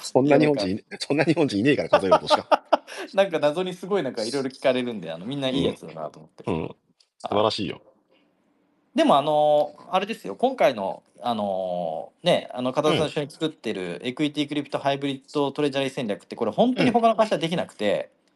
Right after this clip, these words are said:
Speaker 1: うん。うん。
Speaker 2: ウェブスリーだけ分かっても無理だし、
Speaker 1: そうだね。
Speaker 2: で、上場企業のその無限増資営業転載スキームだけでも無理だし、
Speaker 1: そうだね。
Speaker 2: で、組み合わさってなきゃ無理じゃないですか。
Speaker 1: まさに、まさに。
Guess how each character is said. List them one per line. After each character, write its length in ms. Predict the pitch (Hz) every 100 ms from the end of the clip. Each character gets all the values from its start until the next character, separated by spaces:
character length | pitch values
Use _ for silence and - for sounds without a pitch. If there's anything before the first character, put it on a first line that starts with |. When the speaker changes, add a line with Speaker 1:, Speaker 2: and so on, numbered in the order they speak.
| _
Speaker 1:
う 60 | 165
ん。 40 |
う 20 |
ん。 200 | 104 60 - _ _ _ _ -
Speaker 2:
ウ 40 |
ェ 100 | 190
ブ 120 | 262
ス 120 | 294 311
リ 140 | 311
ー 20 |
だ 120 | 240
け 100 | 214
分 160 | 160 156
か 60 | 156
っ 100 | -
て 80 |
も 100 | 139
無 140 | 104 113
理 100 | 92
だ 120 | 71
し、 400 | - 117 87 - _ _ _
Speaker 1:
そ 180 | - 120
う 20 |
だ 80 | 123
ね。 180 | 69 - _ _ _
Speaker 2:
で、 140 | 208 165
上 180 | 226 277
場 120 | 311
企 220 | - 294
業 180 | 285 160
の 120 | 113
そ 120 | -
の 120 | 117
無 200 | 113 139
限 280 | 170 233 240
増 220 | 220 240
資 140 | 233 240
営 180 | 233 226
業 120 | 220
転 240 | 220 220
載 180 | 208 214
ス 100 | 208
キ 140 | - 220
ー 40 |
ム 60 | 127
だ 120 | 135
け 100 | 180
で 80 | 147
も 80 |
無 160 | 92 104
理 80 | 101
だ 120 | 73
し、 380 | - 98 76 - _ _
Speaker 1:
そ 140 | - -
う 40 |
だ 80 | -
ね。 160 | - - _ _
Speaker 2:
で、 100 | -
組 280 | 185 - 254
み 100 | 320
合 80 | 330
わ 80 | 330
さ 100 | 320
っ 60 |
て 80 | 302
な 80 | 160
き 60 | 110
ゃ 20 |
無 80 | 117
理 40 |
じ 80 | 87
ゃ 20 |
な 40 |
い 20 | 67
で 20 |
す 80 | -
か。 180 | 62 - _ _ _
Speaker 1:
ま 100 | 98
さ 100 | 78
に、 80 | 62 _ -
ま 60 |
さ 120 | -
に。 100 | -